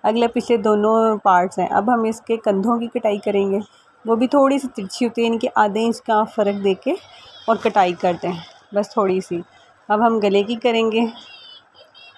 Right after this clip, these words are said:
ठीक है, सिर्फ front part की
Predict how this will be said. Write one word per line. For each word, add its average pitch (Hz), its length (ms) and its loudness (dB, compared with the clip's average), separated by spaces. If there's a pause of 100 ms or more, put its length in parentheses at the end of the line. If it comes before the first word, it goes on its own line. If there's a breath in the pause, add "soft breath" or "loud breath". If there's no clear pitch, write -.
(140)
ठीक 214 240 -12
है, 226 140 0 (1500)
सिर्फ 262 260 2
front 208 300 0
part 175 320 0
की 180 200 -4